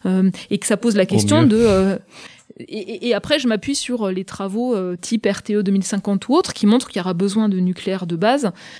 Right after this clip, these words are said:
Speaker 1: qu'il y aura besoin de renouvelables et de sobriété avec des curseurs qui varient, euh, selon les différentes choses. Après, donc, selon mes interlocuteurs, il y a ceux qui aiment la technologie.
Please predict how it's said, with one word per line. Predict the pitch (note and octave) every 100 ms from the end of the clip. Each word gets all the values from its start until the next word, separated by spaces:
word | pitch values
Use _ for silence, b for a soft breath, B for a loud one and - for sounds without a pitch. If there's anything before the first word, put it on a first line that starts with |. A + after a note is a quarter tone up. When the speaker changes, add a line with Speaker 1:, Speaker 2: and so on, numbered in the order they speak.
| B
Speaker 1:
qu'il | -
y | G#3
aura | G3+
besoin | F#3+ G3+ A3 G#3+
de |
renouvelables | F#3+ F#3+ F#3+ G#3+ C#4 B3
et |
de | F#3+ F#3
sobriété | G#3 F#3 F#3+ G3 C#4
avec | A3
des | F#3
curseurs | F#3+ - A3 -
qui | -
varient, | F3 F3 G#3 B3+ G#3
euh, | F3+ F3 F3 b b
selon | - G3 G3
les |
différentes | F#3 F#3 G3 G3+ G#3
choses. | F3 F3 B B B B G#3
Après, | G#3+ F4+
donc, | C#4+ A#3+
selon | C4+ C#4
mes | C4+
interlocuteurs, | A#3+ A#3 G#3+ G#3 - E4+
il |
y | G#3+
a |
ceux | G3 A#3
qui | A#3
aiment |
la | G3+ F#3+
technologie. | F#3+ F#3+ F3+ F3